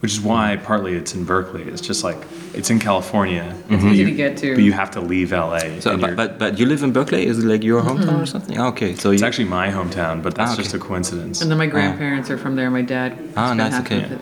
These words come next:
Speaker 3: went to
Speaker 2: And
Speaker 3: school
Speaker 2: there's a
Speaker 3: there.
Speaker 2: huge old cinema you can rent for a whole, a whole week, or how does it happen? Like
Speaker 1: Yeah, and it's a couple of things. I feel like it's, like,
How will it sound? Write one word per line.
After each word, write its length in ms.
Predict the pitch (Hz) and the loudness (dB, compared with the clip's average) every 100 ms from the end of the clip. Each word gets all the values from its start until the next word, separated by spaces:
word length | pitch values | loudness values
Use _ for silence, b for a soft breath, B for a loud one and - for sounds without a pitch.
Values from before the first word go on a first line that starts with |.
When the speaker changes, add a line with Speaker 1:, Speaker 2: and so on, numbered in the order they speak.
| - | -8
Speaker 3:
went 140 | 139 110 | -6 0
to 60 | |
Speaker 2:
And 100 | 101 | 2
Speaker 3:
school 60 | 104 | 4
Speaker 2:
there's 140 | 107 | 2
a 40 | 107 | 2
Speaker 3:
there. 80 | |
Speaker 2:
huge 320 | 104 120 120 - | 4 4 4 2
old 220 | 107 117 | 0 0
cinema 340 | 127 127 131 | 2 2 2
you 140 | 117 113 | 2 2
can 120 | 113 | 4
rent 220 | 107 120 | 4 2
for 140 | - 120 | -2 -2
a 40 | 113 | 2
whole, 220 | 110 107 | 2 2
a 60 | |
whole 240 | 107 107 110 | 2 2 4
week, 320 | 113 131 - | 4 2 2
or 180 | 117 107 | 2 2
how 120 | 110 | 0
does 220 | 101 101 | -4 -4
it 40 | - | -6
happen? 240 | 95 - - | -6 -8 -12
Like 140 | 98 92 | -4 4
Speaker 1:
Yeah, 360 | 110 117 87 - | 4 4 0 -2
and 160 | 110 | 0
it's 180 | 107 104 | 0 0
a 20 | - | -2
couple 260 | 123 120 | 0 0
of 100 | 104 | 0
things. 280 | - 87 85 | -2 -6 -6
I 40 | |
feel 180 | 90 107 | -6 -2
like 120 | 95 | 0
it's, 180 | 90 - | -2 -4
like, 260 | 92 80 - | -6 -6 -10